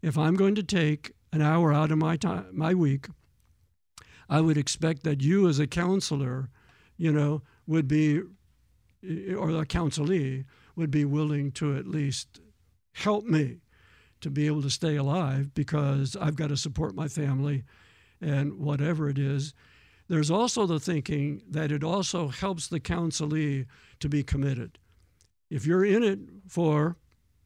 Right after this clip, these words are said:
whatever the amount is, you'll be more committed. Now, personally here at Sunrise, we do not. And the thinking is because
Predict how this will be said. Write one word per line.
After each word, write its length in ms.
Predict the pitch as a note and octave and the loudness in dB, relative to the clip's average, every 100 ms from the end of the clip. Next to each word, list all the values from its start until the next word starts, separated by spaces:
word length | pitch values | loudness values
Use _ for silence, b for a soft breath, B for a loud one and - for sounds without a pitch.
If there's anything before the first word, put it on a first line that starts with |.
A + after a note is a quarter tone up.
| _ - | _ -4
whatever 440 | D3 C#3+ C#3+ D#3+ | 2 4 4 4
the 280 | D#3 D#3+ C#3+ - | 2 0 -4 -4
amount 360 | E3 D#3 D#3 F3 | -2 0 0 0
is, 320 | C#3 C3 - b b b | -2 -4 -8 b b b
you'll 160 | D3+ D3 | -2 0
be 140 | D3 | 2
more 240 | C#3+ D3+ C#3 | 2 0 -2
committed. 640 | C#3+ C#3+ C#3 A#2+ - - _ b b b b E3 | -2 -2 -2 -6 -14 -20 _ b b b b -4
Now, 140 | D3 | 0
personally 680 | C3 G#3 G#3+ - F#3+ F3 D3+ | 4 4 4 2 2 2 0
here 500 | - G3 D3+ B2+ C#3+ | -2 0 0 0 -4
at 80 | D3+ | -4
Sunrise, 640 | - D#3+ C3+ C3+ C3+ B2 | -2 -2 0 -2 -4 -6
we 240 | - D3+ C#3+ | -6 -4 -2
do 180 | C#3 | -2
not. 460 | C3+ A#2+ F2 - - _ b b b b b - | -4 -4 -8 -12 -20 _ b b b b b -8
And 180 | D#3+ C#3+ | -2 -2
the 60 | C#3+ | 0
thinking 420 | G3+ F#3+ G3 E3 | 2 2 2 -2
is 140 | C#3 | -2
because 680 | C#3+ C#3 E3 D3+ C#3 B2 - | -2 -2 -2 0 -2 -4 -8